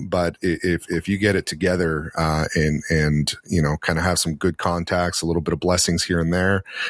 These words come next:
uh, you, you'll do very, very well. So,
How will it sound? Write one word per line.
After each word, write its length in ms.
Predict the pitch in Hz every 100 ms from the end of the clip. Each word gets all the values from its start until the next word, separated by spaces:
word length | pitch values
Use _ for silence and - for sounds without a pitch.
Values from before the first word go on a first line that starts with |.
| - -
uh, 300 | 85 80 78
you, 140 | 95 90
you'll 140 | 92
do 240 | 85 87
very, 400 | 76 85 85 82
very 360 | 78 82 76 73
well. 360 | 71 90 71 -
So, 300 | - 127